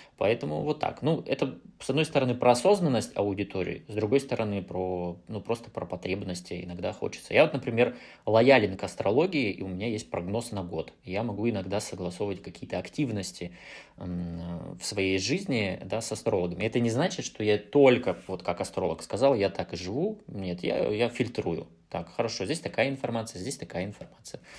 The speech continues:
Почему бы нет? А, ну, кстати, вот к слову сказать про тарологов. У меня была в августе такая ситуация.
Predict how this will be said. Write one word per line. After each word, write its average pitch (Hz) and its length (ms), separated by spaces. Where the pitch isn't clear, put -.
Почему 104 320
бы 95 120
нет? 82 180
А, 104 260
ну, 139 120
кстати, 120 340
вот 95 360
к - 60
слову 117 260
сказать 123 420
про 113 120
тарологов. 98 640
У 107 60
меня 117 180
была 110 200
в 113 60
августе 123 400
такая - 220
ситуация. - 640